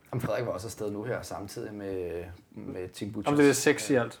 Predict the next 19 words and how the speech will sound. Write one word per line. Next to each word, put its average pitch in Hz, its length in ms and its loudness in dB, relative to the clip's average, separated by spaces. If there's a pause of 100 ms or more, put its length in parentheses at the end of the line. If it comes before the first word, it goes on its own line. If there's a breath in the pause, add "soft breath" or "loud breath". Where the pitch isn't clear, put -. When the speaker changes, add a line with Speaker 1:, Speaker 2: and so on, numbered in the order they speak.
(120)
Speaker 2:
men 123 360 2
f-, 143 300 -4
der 135 80 6
var 123 100 8
jo 117 60 8
seks 143 280 4
på - 100 2
holdene 123 300 4
før. 107 260 -4
Speaker 1:
Nå, 175 80 0 (220)
på 180 40 -4
den 196 80 2
Speaker 2:
Så, 175 80 8
Speaker 1:
måde. 139 200 6
Speaker 2:
ja, 123 80 2
Speaker 1:
Ja, 156 220 2
Speaker 2:
ja. 107 80 4
Speaker 1:
okay, 135 180 -4
okay. 123 160 -10